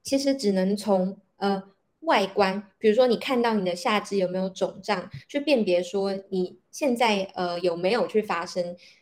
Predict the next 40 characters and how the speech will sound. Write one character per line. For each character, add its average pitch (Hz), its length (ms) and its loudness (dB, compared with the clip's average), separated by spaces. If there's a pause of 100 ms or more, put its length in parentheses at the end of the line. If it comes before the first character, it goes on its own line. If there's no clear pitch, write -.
深 220 240 0
层 208 220 -4
静 202 180 -2
脉 180 160 -4
血 117 220 -8
栓 180 320 -12
这 185 100 -6
个 175 120 -6
问 185 200 -2
题。 - 240 -20 (320)
那 349 120 -2 (400)
我 214 100 2
们 214 120 4
想 226 200 0
要 269 120 0 (220)
以 180 320 -8 (180)
更， 220 540 6
呃， 185 200 0
明 185 280 0
确 240 240 4
或 233 140 4
者 190 100 -2
是 226 160 2
精 233 300 0
准 190 240 -2
的 156 180 -2
诉 214 220 -4
求 175 240 -6
去 226 240 2 (260)
达 156 160 -4
到 254 220 0
预 269 120 2
防 175 240 -4
医 196 160 -4
学 180 180 -6
的 160 100 -10
这 180 120 -2
个 170 100 -2
概 170 200 -6
念。 - 200 -10